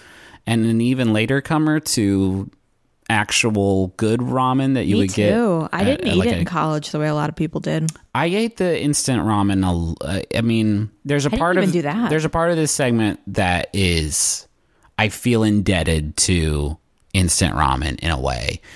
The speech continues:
Speaker 1: because there was definitely a couple of years there where I may have actually died from not eating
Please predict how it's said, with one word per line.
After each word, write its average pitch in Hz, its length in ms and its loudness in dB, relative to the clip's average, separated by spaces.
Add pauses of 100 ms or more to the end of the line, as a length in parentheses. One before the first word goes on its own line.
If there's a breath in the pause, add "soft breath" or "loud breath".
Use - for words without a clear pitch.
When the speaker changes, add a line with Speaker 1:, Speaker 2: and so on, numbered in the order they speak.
(140 loud breath)
Speaker 1:
because 110 340 0
there 156 200 2
was 107 220 2
definitely 95 920 0 (140)
a 95 80 2
couple 101 360 -2
of 95 60 2
years 95 380 0
there 110 260 2
where 104 200 0
I 92 100 2
may 110 260 2
have 123 240 -2 (140)
actually 101 560 0
died 78 520 -2
from 113 480 -2
not 92 320 0
eating 87 520 0